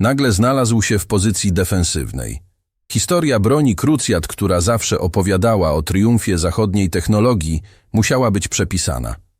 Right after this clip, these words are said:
Broń przenikająca, którą tak długo doskonalono, okazała się niewystarczająca wobec taktyki opracowanej przez polską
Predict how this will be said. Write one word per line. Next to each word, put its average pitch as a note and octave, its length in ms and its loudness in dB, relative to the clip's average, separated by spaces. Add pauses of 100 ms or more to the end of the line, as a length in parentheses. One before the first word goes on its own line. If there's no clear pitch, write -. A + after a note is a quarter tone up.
(220)
Broń A#2 340 2
przenikająca, G#2+ 840 2
którą G2 320 0
tak F2+ 200 0
długo G#2 380 2
doskonalono, G2 720 2 (380)
okazała A#2+ 460 2
się A#2+ 160 2
niewystarczająca B2+ 1120 2
wobec F#2 360 0
taktyki A2+ 480 0
opracowanej G#2 640 2
przez F2+ 240 0
polską A#2 540 2